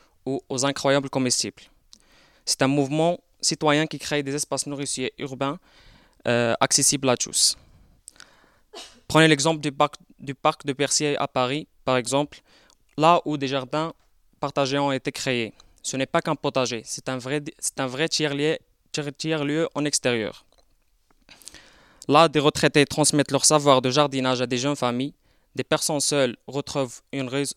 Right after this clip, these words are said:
une raison de sortir de chez elles, et des liens se créent entre voisins qui ne se seraient jamais parlé autrement. On y partage les outils, les récoltes, et surtout on y partage des moments.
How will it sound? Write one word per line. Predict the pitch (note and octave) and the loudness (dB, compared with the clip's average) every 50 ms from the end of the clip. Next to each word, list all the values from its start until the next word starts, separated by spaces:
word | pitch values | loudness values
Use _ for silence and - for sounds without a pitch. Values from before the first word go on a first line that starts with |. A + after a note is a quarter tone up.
| _ - | _ -8
une | C3+ C3 | -6 -2
raison | C3 C#3+ C#3 C3 C#3 C#3 C3+ | -2 -2 0 0 -2 -2 -2
de | C3+ C3+ C3 C3 C3 B2 A#2+ A#2 | -4 -4 -4 -4 -4 -4 -6 -6
sortir | - - C#3+ - - - C3+ A#2+ B2 | -6 -6 -6 -4 -4 -6 -6 -6 -6
de | B2 B2+ | -4 -4
chez | - B2+ B2 | -2 -2 -2
elles, | A#2 A#2+ B2 B2+ C3+ - - _ _ - - - - - - - - _ _ _ - | -2 0 0 -2 -2 -4 -10 _ _ -20 -20 -20 -20 -20 -20 -20 -20 _ _ _ 2
et | B2+ B2+ B2+ B2 B2 | 4 6 6 6 4
des | A#2 C3 C3 | 4 4 4
liens | B2 B2+ C#3 D3+ D#3+ D#3+ | 6 6 6 6 6 6
se | - - C#3+ B2+ | 4 2 2 0
créent | - - - C#3+ C#3+ D#3 D#3 - - _ _ | -2 0 2 4 4 4 2 0 -6 _ _
entre | C#3 C3+ - - C3+ | -2 -2 -2 -4 0
voisins | B2+ C#3 C#3+ C#3+ D3 D3 | 4 4 4 4 4 0
qui | D3+ - D3 C3+ | -2 -2 -4 -2
ne | C3 | -2
se | - - | 0 0
seraient | - - B2 A#2+ B2 | 0 0 -2 -2 -2
jamais | A#2 B2+ C#3+ D3+ D3 C#3 | -2 -2 0 -2 -2 0
parlé | - - C3+ C#3 C#3 C#3+ | 2 4 4 6 6 6
autrement. | C#3+ C#3 - - - B2+ A#2+ A2 - - _ _ _ _ _ _ _ _ _ _ - _ _ _ _ - | 4 4 2 0 -2 -2 -2 -4 -8 -12 _ _ _ _ _ _ _ _ _ _ -20 _ _ _ _ -4
On | B2+ C3 | 0 0
y | C3 | 2
partage | - - B2 - C3+ C3 A#2+ | 2 2 2 2 2 0 0
les | B2+ B2 A#2+ D3+ | 0 -2 -2 -2
outils, | E3 - - D#3+ D#3+ E3 E3 E3 | 0 0 0 0 2 0 0 -2
les | D3 B2+ B2+ | -2 -4 -4
récoltes, | A#2+ C3+ D3 - - D#3 D#3 D3+ - - - _ _ | -2 -4 -4 -2 -2 -2 -2 -2 -4 -10 -20 _ _
et | C3 B2 | -4 -4
surtout | - C3+ - - - D#3+ | -4 -4 -6 -6 -6 -4
on | D#3+ D3+ C#3+ | -4 -4 -4
y | C3+ | -4
partage | - - B2 - C#3+ C3+ B2 | -4 -6 -4 -2 -2 -2 -2
des | A#2+ B2 | -2 -2
moments. | B2 C3 B2+ A#2+ G#2+ G2+ | 0 0 0 -2 -4 -6